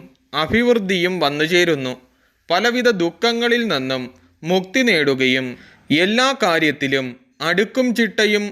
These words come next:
ഉണ്ടാകുകയും വീട്ടിൽ പുതിയ ആഡംബര വസ്തുക്കൾ വന്നുചേരുകയും ഒന്നിൽ കൂടുതൽ തൊഴിൽ ചെയ്യുവാനും കാലം അനുകൂലമാകുന്നു.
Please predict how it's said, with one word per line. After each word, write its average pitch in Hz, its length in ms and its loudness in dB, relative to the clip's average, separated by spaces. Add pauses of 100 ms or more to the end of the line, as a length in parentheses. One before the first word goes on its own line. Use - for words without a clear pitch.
(140)
ഉണ്ടാകുകയും 143 800 0 (460)
വീട്ടിൽ 214 480 0
പുതിയ 180 360 0 (480)
ആഡംബര 233 540 2
വസ്തുക്കൾ 190 680 0
വന്നുചേരുകയും 139 960 0 (460)
ഒന്നിൽ 226 420 2
കൂടുതൽ 143 520 2 (460)
തൊഴിൽ 214 340 4
ചെയ്യുവാനും 135 680 0 (320)
കാലം 175 380 0 (300)
അനുകൂലമാകുന്നു. 165 1000 0